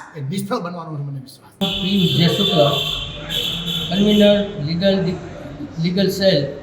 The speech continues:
Speaker 2: અમરેલી જિલ્લા ભારતીય જનતા પાર્ટી. આજરોજ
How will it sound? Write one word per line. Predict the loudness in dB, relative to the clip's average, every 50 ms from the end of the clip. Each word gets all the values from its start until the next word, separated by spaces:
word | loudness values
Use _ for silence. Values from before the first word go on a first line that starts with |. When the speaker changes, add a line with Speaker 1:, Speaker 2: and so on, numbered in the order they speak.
| -16 -18 -20 -20 -20 -20 -20 -20 -20 -20 -10 -6
Speaker 2:
અમરેલી | -6 -4 -4 -4 -2 -2 -2
જિલ્લા | 0 0 0 0 2 2 4
ભારતીય | 6 6 6 4 2 -4 -6 -8 -6
જનતા | -4 -2 -4 -2 0 -2 -2
પાર્ટી. | -2 -4 -6 -6 -8 -10 -12 -14 -14 -16 -16 -16 -14 -14 -14 -14 -14 -12 -12 -12 -14 -14 -16 -16 -16 -6 -4
આજરોજ | -4 -2 -2 -2 0 2 2 0